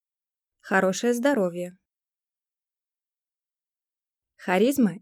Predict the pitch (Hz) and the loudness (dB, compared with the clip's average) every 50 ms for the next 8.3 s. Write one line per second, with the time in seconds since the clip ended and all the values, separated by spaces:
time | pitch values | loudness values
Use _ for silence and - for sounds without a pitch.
0 | _ - 285 285 262 190 165 175 170 165 160 156 151 156 151 151 156 156 _ _ | _ -4 -2 0 0 0 0 -2 -2 -4 -4 -6 -6 -6 -8 -8 -12 -14 _ _
1 | _ _ _ _ _ _ _ _ _ _ _ _ _ _ _ _ _ _ _ _ | _ _ _ _ _ _ _ _ _ _ _ _ _ _ _ _ _ _ _ _
2 | _ _ _ _ _ _ _ _ _ _ _ _ _ _ _ _ _ _ _ _ | _ _ _ _ _ _ _ _ _ _ _ _ _ _ _ _ _ _ _ _
3 | _ _ _ _ _ _ _ _ _ _ _ _ _ - - - - - 226 269 | _ _ _ _ _ _ _ _ _ _ _ _ _ -20 -8 -2 0 2 2 2
4 | 294 - 277 247 220 214 - 233 220 226 226 233 233 - - 220 208 202 190 180 | 2 0 0 0 0 0 -2 -2 0 0 0 0 -2 0 2 2 4 4 2 0
5 | 175 175 - - 185 165 160 156 - - - - _ _ _ _ _ _ - 202 | -2 -6 -8 -8 -8 -8 -8 -10 -12 -16 -20 -20 _ _ _ _ _ _ 2 4
6 | 202 214 220 - - 208 165 160 156 - 151 156 _ _ _ _ _ _ _ _ | 4 4 2 0 -2 -2 -2 -4 -6 -10 -14 -20 _ _ _ _ _ _ _ _
7 | _ _ _ _ - - 214 214 208 208 - - - 208 190 185 175 180 175 - | _ _ _ _ -4 -2 0 2 2 0 0 0 -4 -8 -8 -8 -8 -10 -10 -10
8 | - - - 165 - - | -12 -12 -14 -14 -16 -18